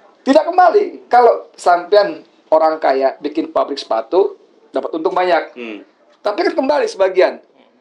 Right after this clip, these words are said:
Speaker 1: ke pajak, ya walaupun masih cincai juga.
Speaker 2: Hmm.
Speaker 1: Ke apa namanya, ke karyawan, gajian.
Speaker 2: Hmm.
Speaker 1: Nanti, eh, kalau dia belum, belum, belum, belum jadi organik, dia gajian tiap minggu bisa belanja bakso, traktir anaknya, istrinya, segala macam.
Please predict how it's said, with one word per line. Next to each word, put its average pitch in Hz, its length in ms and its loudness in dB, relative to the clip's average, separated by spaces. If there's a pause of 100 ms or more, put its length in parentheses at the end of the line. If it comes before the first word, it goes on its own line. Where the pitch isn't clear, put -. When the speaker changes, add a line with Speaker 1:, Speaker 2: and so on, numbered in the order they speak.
(320)
Speaker 1:
ke - 160 -20
pajak, 151 560 -4 (480)
ya 127 160 -6
walaupun 120 320 -14
masih 123 240 -12
cincai 117 320 -14
juga. 139 400 -10 (160)
Speaker 2:
Hmm. 104 240 -16 (200)
Speaker 1:
Ke 143 80 -10 (180)
apa 156 180 -6
namanya, 151 440 -4 (180)
ke 139 200 0 (340)
karyawan, 147 720 0
gajian. 160 800 0
Speaker 2:
Hmm. 117 240 -14
Speaker 1:
Nanti, 117 180 -10
eh, 135 140 -4 (500)
kalau 127 220 -12
dia 131 160 -4
belum, 127 500 -8
belum, 123 540 -14
belum, 123 220 -8 (340)
belum 120 340 -10 (140)
jadi 127 240 -10
organik, 127 680 -14
dia 127 180 -10
gajian 123 380 -10
tiap 123 280 -10
minggu 139 400 -8
bisa 131 240 -10
belanja 123 400 -6
bakso, 127 400 -10
traktir 131 340 -14
anaknya, 131 460 -16
istrinya, 135 400 -12
segala 123 240 -16
macam. 135 400 -18